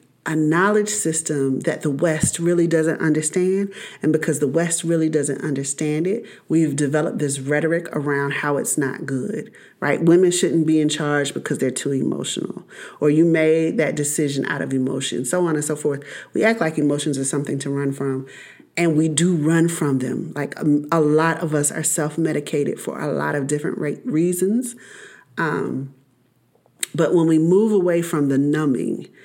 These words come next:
so that we can fully feel what we feel and treat that feeling by getting to the root cause of the feeling, then I believe we can fix some stuff. How did I get on this subject? I don't even know.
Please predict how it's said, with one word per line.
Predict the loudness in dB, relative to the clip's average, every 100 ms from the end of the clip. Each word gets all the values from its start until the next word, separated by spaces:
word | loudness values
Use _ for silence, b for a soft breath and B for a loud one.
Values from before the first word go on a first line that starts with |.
| B B
so | 0
that | 0 2
we | -2
can | -2 -4
fully | -2 0 2 0
feel | -2 -2 2 4 4
what | 2 -2 -2
we | -2
feel | -2 -4 0 0 0 -4 -12 B B B B _ 0
and | 2 2
treat | 2 2 2
that | -2 -2
feeling | -6 -4 2 4 4 2 -2 -4 -8 _ -6
by | -2
getting | 2 2 0
to | 0
the | 0
root | 2 0 0
cause | -6 -6 -4 -4 -4
of | -6
the | -8
feeling, | -4 -4 -4 -8 -12 B B B
then | 2
I | 2 4
believe | 2 2
we | 2
can | -2 -4
fix | -4 -4 -2
some | -2
stuff. | -4 -4 -8 -12 -10
How | 0 2
did | 4
I | 2
get | 2
on | 2 0
this | -2
subject? | -2 -2 -2 0
I |
don't | 0 0
even | -2 -2
know. | -2 -4